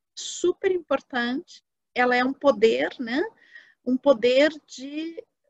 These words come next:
poder, ah, perceber uma linguagem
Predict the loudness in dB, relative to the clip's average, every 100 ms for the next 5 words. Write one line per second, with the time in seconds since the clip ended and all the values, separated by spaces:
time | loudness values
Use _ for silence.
0 | _ 0 0 0 0 0 -4 _ _ -12
1 | -4 -4 -4 -14 _ _ -2 0 0 -12
2 | _ -20 -14 -6 2 2 4 2 0 -2
3 | 2 4 4 4 2 -4 -8